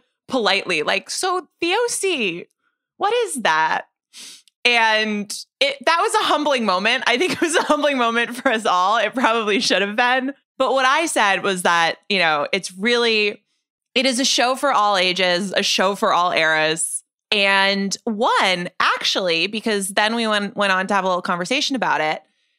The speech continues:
it is amazing how much of a tail this show has had. I mean, it was only four seasons. It went absolutely off the rails in seasons three and four,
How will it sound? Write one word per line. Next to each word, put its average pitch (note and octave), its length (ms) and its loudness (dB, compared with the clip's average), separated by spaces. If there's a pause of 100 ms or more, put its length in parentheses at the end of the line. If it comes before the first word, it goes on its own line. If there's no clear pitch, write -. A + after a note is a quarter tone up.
(120)
it C4+ 140 2
is C4 120 0
amazing B3 540 0
how B3 180 0
much G3+ 220 0
of F#3 60 -2
a F3 60 0
tail C#3 580 -4 (400)
this F3+ 160 0
show D#3 260 2
has D#3+ 180 -4
had. C#3 220 0
I - 40 -2
mean, E3+ 140 -2
it D3 40 -2
was F3 120 -2
only A3 180 -2
four B3 300 -4
seasons. D#3+ 560 -4
It D#3+ 120 0
went E3 200 0
absolutely G3 480 0
off F#3 200 0
the F3+ 80 -6
rails D#3 420 0
in C#3+ 420 -4
seasons D#3+ 500 -4
three E3 200 -4
and D#3+ 120 -8
four, C#3 440 -6